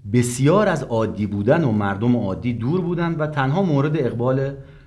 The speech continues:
نخبگان هنری و ادراک پیچیدهٔ اونها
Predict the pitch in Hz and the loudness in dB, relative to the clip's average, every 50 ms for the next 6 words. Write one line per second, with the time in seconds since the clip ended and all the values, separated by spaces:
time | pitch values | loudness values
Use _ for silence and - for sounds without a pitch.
0 | - - - 107 113 107 110 117 120 113 123 156 185 180 170 143 131 123 117 113 | -14 -6 -2 -2 -2 0 0 2 2 2 2 2 2 2 2 2 2 2 2 2
1 | 113 131 143 131 139 139 139 139 139 139 - - - - - - - - - - | 0 0 0 0 0 0 0 -2 -4 -6 -12 -16 -20 -20 -20 -20 -20 -20 -20 -20
2 | - - - - - 120 110 107 143 185 185 185 160 147 135 107 - 110 110 117 | -20 -20 -16 -6 -4 -2 2 4 4 4 4 2 -2 -6 -8 -6 -4 -2 0 0
3 | 127 127 110 98 90 95 98 104 104 104 110 117 - - | 0 0 0 -2 -2 -2 -4 -4 -4 -4 -6 -10 -14 -18